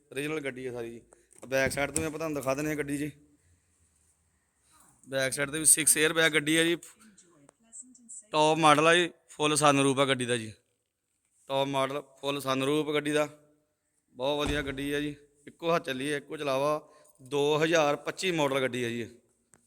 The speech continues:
ਪਠਾਨਕੋਟ ਨੰਬਰ ਆ ਗੱਡੀ ਜੀ, ਤੇ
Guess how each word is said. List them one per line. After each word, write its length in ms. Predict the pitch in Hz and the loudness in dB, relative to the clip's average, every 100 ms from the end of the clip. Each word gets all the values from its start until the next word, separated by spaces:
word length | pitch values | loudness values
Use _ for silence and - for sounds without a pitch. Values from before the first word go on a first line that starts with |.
| _ _ _ _ _ | _ _ _ _ _
ਪਠਾਨਕੋਟ 440 | 131 143 143 147 147 | -6 -2 -2 -4 -6
ਨੰਬਰ 260 | 139 147 | -2 0
ਆ 60 | 165 | 0
ਗੱਡੀ 200 | 160 160 | 0 0
ਜੀ, 180 | 160 160 - - _ _ _ _ _ | -2 -2 -6 -20 _ _ _ _ _
ਤੇ 480 | - 143 143 143 139 | -6 -2 0 0 -2